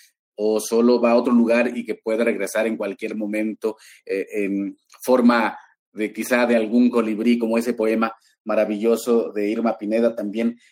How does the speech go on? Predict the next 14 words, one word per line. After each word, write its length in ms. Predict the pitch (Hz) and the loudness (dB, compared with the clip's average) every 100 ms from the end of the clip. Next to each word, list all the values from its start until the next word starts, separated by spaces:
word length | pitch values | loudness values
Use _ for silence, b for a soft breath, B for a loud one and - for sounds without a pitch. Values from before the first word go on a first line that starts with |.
| _ | _
eh, 540 | 98 98 98 95 92 - _ - | -6 -4 -4 -6 -8 -14 _ -14
eh, 60 | 101 | -8
poeta, 580 | 107 110 120 120 117 - | 0 2 2 2 0 0
también 360 | - 101 110 120 | -6 -4 0 2
zapoteca, 560 | 120 110 107 117 117 117 | 0 -4 -2 0 0 -2
también 340 | 101 104 120 | -2 2 4
de 80 | 113 | 2
Juchitán, 640 | 113 - 110 - 117 120 | 0 -10 -6 -2 2 4
¿no? 240 | 117 135 - _ _ - | 2 0 -8 _ _ -2
Y 200 | 127 120 | 0 2
pienso 460 | 139 139 135 151 | 4 2 2 0
que, 640 | 135 123 117 113 113 104 117 | 2 4 4 4 0 -4 -8
sin 260 | - 123 120 | 0 2 4
duda, 420 | 139 139 143 | 4 4 2